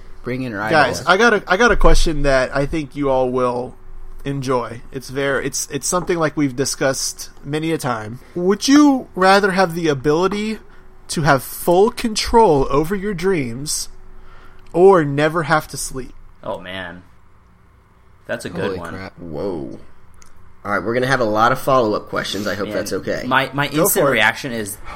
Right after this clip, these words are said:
Speaker 3: you cannot not have sleep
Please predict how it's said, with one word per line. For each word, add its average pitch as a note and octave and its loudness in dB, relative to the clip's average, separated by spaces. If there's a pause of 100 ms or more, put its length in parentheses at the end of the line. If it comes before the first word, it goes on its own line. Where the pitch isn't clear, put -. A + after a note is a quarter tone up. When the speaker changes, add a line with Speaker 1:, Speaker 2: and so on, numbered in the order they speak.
(280)
Speaker 3:
you B2+ -8
cannot B2+ -4 (220)
not G#2 -4 (220)
have F#2 -6
sleep A2 -10